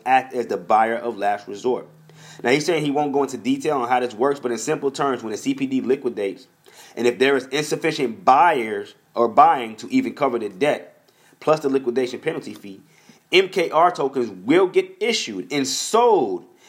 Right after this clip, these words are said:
in order to make up for this shortfall. So they have a, a, um, backup plan to the backup plan.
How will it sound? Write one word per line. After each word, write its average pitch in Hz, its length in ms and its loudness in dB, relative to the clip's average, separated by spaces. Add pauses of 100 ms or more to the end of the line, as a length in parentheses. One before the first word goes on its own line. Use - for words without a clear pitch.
(160)
in 151 160 0
order 202 220 4
to 147 100 -2
make 135 260 -2
up 143 120 -2
for 143 80 -6
this 147 200 -6
shortfall. 120 440 -2
So 131 80 -2
they 165 100 2
have 165 380 0
a, 139 320 0 (260)
a, 131 340 0
um, 120 540 -4 (320)
backup 156 520 0
plan 92 360 -10 (440)
to - 100 0
the 175 60 4
backup 165 400 -2
plan. 90 320 -10